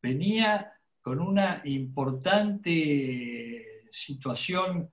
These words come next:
económica y, y el rey de España es el que le permite venir aquí a, a Buenos Aires a continuar con su, sus negocios, donde fue uno de los más importantes,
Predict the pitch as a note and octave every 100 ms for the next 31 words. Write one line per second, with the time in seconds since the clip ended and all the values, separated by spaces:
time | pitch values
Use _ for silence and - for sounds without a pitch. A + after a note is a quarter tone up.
0 | _ _ - A#2+ - D3+ A#3+ G#3 C#3 C3
1 | E3+ F3+ G#3 - B2+ C#3 D#3+ D3+ C#3+ C3
2 | C3+ - C#3+ C#3+ C#3 E3 A3 A3+ A3 G3+
3 | - G#3 A3 A#3 - D3+ - C3 B2+ C3+
4 | C3+ D3 F3+ G#3 F#3+ C#3+ C#3 D#3+ G3 G3
5 | F3 G3+ A3+ - _ _ _ _ _ B2
6 | B2 A#2+ A#2 A#2 A2+ A#2 B2 C3 D3 E3
7 | F3+ F3 F3+ G#3+ G3+ B2 A#2 A#2+ - A#2+
8 | D3 D#3 C3 A#2+ C3 B2 A#2 A#2 C3+ A#2
9 | C#3+ A#3+ - - - - _ _ _ _
10 | _ _ _ _ _ - C#3+ D3+ D#3+ -
11 | - _ _ - F#3 A3+ A3+ - - E3+
12 | G#3 G3+ E3+ C3 E3+ A#3+ G#3+ G3 - D3
13 | C#3+ F#3+ G#3 G3+ C#3 - -